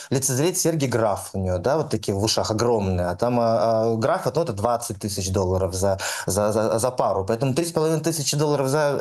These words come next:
за, за жакет, в принципе, это, наверное, даже не очень, не очень много.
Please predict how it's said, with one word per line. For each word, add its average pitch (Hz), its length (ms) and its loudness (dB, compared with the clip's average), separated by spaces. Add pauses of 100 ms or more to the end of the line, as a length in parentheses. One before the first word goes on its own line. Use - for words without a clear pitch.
за, 131 180 2
за 139 120 0
жакет, 175 340 0
в - 60 -14
принципе, 185 340 0
это, 160 120 -4
наверное, 143 200 2
даже 127 160 0
не 139 120 2
очень, 143 300 0 (360)
не 131 80 2
очень 156 220 0
много. 117 320 0